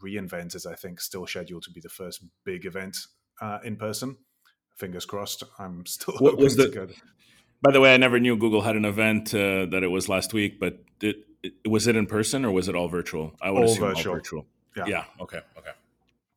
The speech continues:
Speaker 1: See, that's, uh, that's Google all over, right? So they've been doing this event. I actually quite enjoyed it. I got to attend it a couple of times when it was in person. It's a good event. It's a bit of a different vibe from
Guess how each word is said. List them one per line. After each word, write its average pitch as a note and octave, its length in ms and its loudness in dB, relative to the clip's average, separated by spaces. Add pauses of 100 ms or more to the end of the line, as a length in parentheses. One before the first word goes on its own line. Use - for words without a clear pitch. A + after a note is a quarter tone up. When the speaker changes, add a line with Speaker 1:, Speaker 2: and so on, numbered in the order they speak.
(480)
Speaker 1:
See, B2+ 180 0
that's, E3 280 2
uh, B2 480 8
that's C3 160 2
Google C3 300 0
all A#2+ 160 2
over, G#2 260 0
right? A2 220 -4
So A2+ 160 -4
they've A2+ 160 -4
been B2 160 -4
doing A3+ 200 -2
this E3+ 160 -4
event. B2+ 380 -4
I F#3+ 140 -2
actually B3+ 260 -6
quite C#3 240 -6
enjoyed G#2+ 320 -4
it. G#2+ 100 -6
I F#2+ 60 -6
got F2 160 -8
to G#2+ 80 -12
attend G2 280 -10
it F2 100 -12
a F#2 60 -14
couple F#2 260 -10
of F2+ 80 -12
times F#2 240 -10
when F#2 80 -10
it F2+ 40 -10
was F2+ 140 -10
in F2 100 -10
person. G#2+ 460 -8 (640)
It's C#3 100 -6
a D#3+ 40 -6
good F#3 160 0
event. D3 260 -2
It's A2 140 -8
a A2 340 -2
bit A#2+ 160 -6
of A2 80 -10
a G2+ 40 -6
different G#2 360 -8
vibe F#2+ 400 -6
from F2+ 480 -8